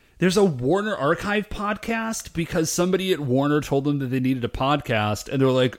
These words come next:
"Uh, just talk about the stuff we're putting out." And then nothing, nothing, nobody's doing this. Nobody's chronicling this madness of this television show, um, and Urkelos.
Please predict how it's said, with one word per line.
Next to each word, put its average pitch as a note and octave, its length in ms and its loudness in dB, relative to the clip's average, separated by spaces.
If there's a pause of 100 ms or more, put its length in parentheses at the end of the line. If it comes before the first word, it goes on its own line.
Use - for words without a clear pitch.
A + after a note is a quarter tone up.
"Uh, A#3 320 6
just B3 300 0
talk D4 200 6
about D4+ 200 4
the F#4+ 80 2
stuff - 260 2
we're D4+ 80 0
putting C#4+ 320 6
out." D#3 380 2 (960)
And G3 200 2
then F3+ 400 0
nothing, A#3 600 6
nothing, B3 400 4
nobody's D4+ 480 6
doing F#4 260 -4
this. G4+ 320 0 (360)
Nobody's D4+ 520 2
chronicling C4+ 800 0
this F#3+ 200 -2
madness F3 760 -2
of B2 160 -10
this A#2+ 160 -6
television A2 560 -4
show, F2 540 -10
um, G#2+ 380 -8
and G#2+ 200 -8
Urkelos. E2 720 -14